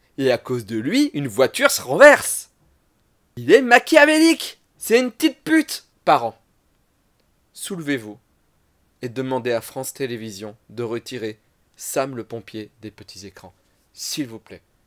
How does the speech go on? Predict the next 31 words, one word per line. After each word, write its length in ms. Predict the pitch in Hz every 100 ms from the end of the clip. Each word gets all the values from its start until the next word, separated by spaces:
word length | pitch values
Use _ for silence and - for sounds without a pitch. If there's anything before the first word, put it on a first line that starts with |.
| _ _
Mettons 400 | 139 165 180 151 -
à 80 |
la 120 | 131 131
place 300 | 143 131 127
des 160 | 117
épisodes 520 | 120 123 120 120 -
de 100 | -
Petit 420 | 107 - 165 - 151
Ours 180 | - 127
Brun, 240 | 104 101 _ _ _ _ _ _
qui 200 | - 143
est 80 | 143
quand 160 | -
même 220 | 127 123 110 _ _
une 180 | 123 123
vision 340 | 120 120 117 - _ 123
beaucoup 300 | 151 170 175
plus 160 | 165
sympathique, 680 | 151 165 143 131 - 131 - _ _ _
euh, 120 | - 104
de 100 | 123
la 120 | 131
famille 340 | 139 127 117
pour 200 | - 156
les 140 | 139 113
enfants, 300 | 110 135 160 _ -
et 60 |
surtout 300 | 120 120 156
des 100 | 147
familles 320 | 131 143 139
noires. 400 | 127 104 92 -